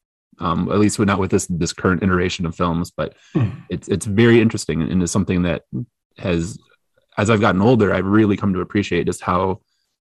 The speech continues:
Speaker 1: how much stuff like that, that is, is so casually cast off as, like, just kid stuff, um,
Speaker 2: Mm-hmm.
Speaker 1: is actually really, uh, uh, challenging us to think of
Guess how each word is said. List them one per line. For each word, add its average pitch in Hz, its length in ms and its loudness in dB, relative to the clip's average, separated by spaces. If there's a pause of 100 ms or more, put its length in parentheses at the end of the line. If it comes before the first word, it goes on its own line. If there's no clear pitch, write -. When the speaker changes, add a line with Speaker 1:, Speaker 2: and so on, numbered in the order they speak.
(280)
Speaker 1:
how 98 160 2
much - 500 0 (220)
stuff - 260 0
like 110 140 2
that, 113 160 2
that 104 120 2
is, 95 140 0 (100)
is 92 180 -4
so 110 160 4
casually 98 540 0 (300)
cast 90 320 -4
off 90 220 2
as, 82 180 0
like, - 180 -4
just - 180 -6 (280)
kid 98 180 0
stuff, 139 300 2 (540)
um, 156 100 8
Speaker 2:
Mm-hmm. 139 440 4
Speaker 1:
is 110 100 2
actually 104 400 2
really, 98 640 2 (480)
uh, 98 480 -2 (320)
uh, 101 300 -2 (120)
challenging 107 480 4
us 101 140 0
to 101 100 -4
think 101 200 0
of 95 260 -4